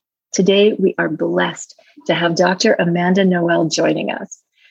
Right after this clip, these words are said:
Amanda is the founder of Aphrodite University, the premier divine feminine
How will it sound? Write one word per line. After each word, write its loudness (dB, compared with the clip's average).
Amanda 4
is 2
the 0
founder -4
of -4
Aphrodite 0
University, -2
the 2
premier 4
divine 2
feminine -2